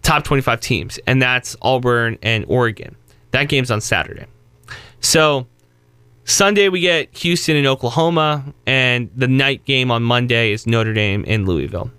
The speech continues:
So I don't know why I read you that schedule, but I'm just letting you know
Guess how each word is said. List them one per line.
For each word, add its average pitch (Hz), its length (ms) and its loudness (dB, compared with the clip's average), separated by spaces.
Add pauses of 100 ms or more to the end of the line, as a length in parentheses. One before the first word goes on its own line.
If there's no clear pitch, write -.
(120)
So - 280 0 (760)
I 123 60 0
don't 127 100 4
know 120 100 2
why 117 140 2
I - 20 2
read 113 200 0
you 113 100 -4
that 98 160 0 (200)
schedule, 185 520 0
but 131 200 0
I'm 131 120 0
just 139 180 -4
letting 131 240 2
you 120 60 2
know 127 480 2